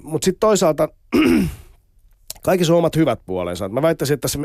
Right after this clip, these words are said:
esimerkiksi meidän suomalaisessakin juhlimiskulttuurissa, niin meillä on taas ehkä aika tärkeetä se, että me saadaan kerrankin vapautua myös niistä sosiaalisista paineista, odotuksista.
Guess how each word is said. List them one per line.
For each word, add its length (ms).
esimerkiksi 240
meidän 100
suomalaisessakin 1300
juhlimiskulttuurissa, 1300
niin 320
meillä 220
on 80
taas 180
ehkä 280
aika 260
tärkeetä 560
se, 160
että 120
me 40
saadaan 320
kerrankin 420
vapautua 520
myös 200
niistä 160
sosiaalisista 600
paineista, 580
odotuksista. 680